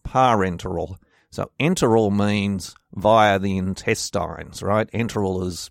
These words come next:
intestines, you know, like gastroenteritis. Enteral means intestines and stomachs and things like that.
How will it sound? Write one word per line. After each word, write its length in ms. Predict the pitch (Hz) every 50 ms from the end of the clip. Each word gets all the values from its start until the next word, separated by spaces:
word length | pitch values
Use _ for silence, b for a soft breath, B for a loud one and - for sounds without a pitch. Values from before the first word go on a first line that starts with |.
| - - -
intestines, 920 | - 101 101 90 - - 104 98 - - - - - - - 78 - - -
you 80 | 117
know, 180 | 110 110 123 123
like 200 | 107 104 98 -
gastroenteritis. 1600 | - 110 107 - - - 104 101 98 104 - _ _ _ - 110 104 95 - - 92 90 90 87 98 - - - - - - - - b b b b b b -
Enteral 460 | 123 127 117 - 117 98 101 101 95
means 440 | 92 95 95 95 95 92 92 82 -
intestines 960 | - 104 101 101 95 - - 101 - - - 101 92 87 87 87 82 - -
and 140 | 87 87 -
stomachs 520 | - - - 98 101 95 - - - -
and 100 | 98 -
things 240 | - 110 101 95 -
like 220 | 101 95 - -
that. 180 | - 90 90